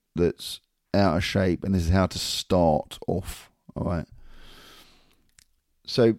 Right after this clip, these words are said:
those are the options, and actually those two I would choose. So you wanna do some strength training, <clears throat> excuse me, and some cardiovascular. Now, you do not need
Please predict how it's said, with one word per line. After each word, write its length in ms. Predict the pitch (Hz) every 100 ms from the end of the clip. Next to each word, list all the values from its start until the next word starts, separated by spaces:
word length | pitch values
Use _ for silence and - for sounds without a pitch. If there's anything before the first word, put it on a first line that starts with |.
| -
those 240 | 151 165
are 40 | 147
the 100 | 127
options, 540 | - - 104 104 110 -
and 80 | 110
actually 300 | 110 - 110
those 280 | 107 104 -
two 480 | - 104 98 98 - -
I 140 | 104
would 160 | 98 90
choose. 400 | 104 98 90 -
So 420 | - 101 104 101
you 140 | 104
wanna 140 | 104 98
do 120 | 98
some 220 | - 95
strength 420 | - - 127 -
training, 440 | - 127 127 143 160 _ _
<clears throat> 240 | _ _
excuse 520 | - 233 147 92 107 101
me, 200 | 107 - -
and 300 | 101 98 95
some 540 | - 101 98 98 92 - _ _ _ _ _ - _ _ _ _ _ _ _ _ _ _ _ _ _ _ _ _ _
cardiovascular. 1200 | - 101 98 92 95 - 90 - - - 101 95 - _ _ _ _ _ _ _ _ _ _ _ _ _ _ _ - - - _ _ -
Now, 280 | 113 107
you 200 | 92 110
do 220 | 104 - 123
not 340 | 135 135 -
need 640 | 120 117 104 92 95 -